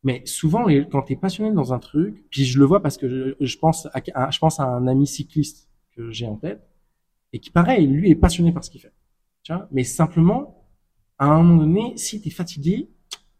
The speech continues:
ah, il y allait quand même, et il y allait quand même. Et s'il était blessé, et il y allait quand même. Et il se disait, « C'est pas grave, et c'est pas grave, et c'est pas grave. » Et en fait, à un moment donné, tu craches. Et pendant longtemps,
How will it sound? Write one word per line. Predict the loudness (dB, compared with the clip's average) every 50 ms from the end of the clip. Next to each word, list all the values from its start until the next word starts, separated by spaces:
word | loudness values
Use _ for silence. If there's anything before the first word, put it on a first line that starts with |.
| _ _ -2
ah, | -2 -2 0
il | 0 2 4
y | 4 4
allait | 2 0 -2 0
quand | 0 2
même, | 2 2 0 -2 -2 -2
et | 0
il | 0 2 2 4
y | 4 4
allait | 4 4
quand | 2 2 0 0
même. | 0 0 -2 -6 _ _
Et | -2 -2 -2 -4
s'il | -6 -12 -10 -6 -6
était | -2 0 0 2
blessé, | 2 0 0 0 -2 -4 -4 -4 -6 _
et | -2
il | 0 2 2
y | 2 2
allait | 2 2 2
quand | 0 0 0
même. | 0 0 -2 -2 -2 -4 -16 -20 _ _
Et | -2
il | -2 -2
se | -4 -4
disait, « | -4 -4 -4
C'est | -4 -8
pas | -10 -10 -10
grave, | -8 -4 -4 -4 -4 -4 _ -12
et | -10
c'est | -10 -10 -12
pas | -10 -10
grave, | -8 -8 -8 -8 -10 -14
et | -12
c'est | -10 -10 -8
pas | -8 -10
grave. » | -12 -14 -20 -20 _ _
Et | -20 -20
en | -20
fait, | -6 -4 -4 -4 -4 -6 _ _ _ _
à | -2 2 2
un | 4
moment | 4 4 2
donné, | 2 0 -2 -2 -4 -4 -4 -8 _ _
tu | -18 -16
craches. | -14 -14 -16 -14 -14 -16 -16 -18 _ _ _ _ _ _ _ _ _ -20 -20 -20 -20 -20 _ _
Et | 2 4 4 4 2 0 -2 -6 _ _ _ _ _ _
pendant | 2 4 6 6 8
longtemps, | 8 8 8 6 4 2 -2 -4 -6 -6 -6 -8 -12